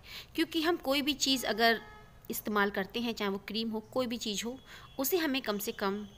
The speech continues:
सात से पन्द्रह दिन का टाइम ज़रूर देना चाहिए, तभी हमें फ़र्क दिखता है। तो यहाँ पे मैंने स्क्रब किया है, दो से तीन मिनट तक स्क्रब किया, उसके बाद मैंने अपने हाथों को अच्छे से वॉश कर लिया है। उसके बाद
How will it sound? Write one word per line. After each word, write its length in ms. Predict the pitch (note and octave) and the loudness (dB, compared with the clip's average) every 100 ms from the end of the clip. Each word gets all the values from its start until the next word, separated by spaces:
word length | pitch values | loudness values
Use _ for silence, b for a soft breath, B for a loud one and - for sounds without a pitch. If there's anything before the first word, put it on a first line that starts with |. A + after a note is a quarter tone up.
| - | -16
सात 440 | - B3 A3 A#3 | -8 -2 0 0
से 160 | - A3 | -2 -2
पन्द्रह 320 | G#3+ F3+ F#3 | -2 -2 -2
दिन 180 | F3+ F3+ | -2 -2
का 100 | F3+ | -4
टाइम 240 | F3 F3+ | -2 -2
ज़रूर 280 | F#3+ G3 F3 | -2 -2 0
देना 220 | E3 E3+ | -2 -4
चाहिए, 320 | F3+ F3+ F3+ B3+ | -4 -4 -4 -2
तभी 280 | - G#3 | -2 -2
हमें 240 | C4+ F#3 G3 | 0 0 -2
फ़र्क 300 | - E3+ - | -2 -4 -6
दिखता 280 | - - - | -14 -12 -10
है। 140 | D#3 - B B B B | -10 -12 B B B B
तो 40 | C4+ | 4
यहाँ 260 | C4 D4+ | 6 6
पे 120 | F4+ G#4 | 6 6
मैंने 300 | F4 D#4 - | 6 4 4
स्क्रब 320 | - - E4+ | 2 4 4
किया 300 | - B3+ B3 | 4 8 8
है, 260 | A#3+ B3+ A#3+ | 8 2 0
दो 200 | G#3+ C4 | 0 0
से 140 | C4+ | -4
तीन 220 | - B3+ | -4 -2
मिनट 160 | B3 A3+ | -2 -4
तक 100 | A3+ G#3 | -6 -6
स्क्रब 260 | - D4 | 0 0
किया, 220 | D4 C4 | 2 0
उसके 260 | B3+ A#3 C4 | 0 0 -2
बाद 280 | G#3+ G3+ G#3 | 0 0 2
मैंने 180 | F#3+ G3+ | 0 0
अपने 240 | G3 G#3 | 0 -2
हाथों 340 | F#3+ F3 F#3 | -2 -2 -2
को 120 | F#3+ A#3 | -4 -6
अच्छे 200 | - F#3+ | -6 -6
से 140 | D4+ | -6
वॉश 320 | A3+ C3 - | -4 -2 0
कर 140 | - - | -2 -4
लिया 200 | - - | -6 -8
है। 100 | - B B B B - | -10 B B B B 0
उसके 260 | - - G4+ | 2 6 8
बाद 300 | C4+ C#4+ | 10 8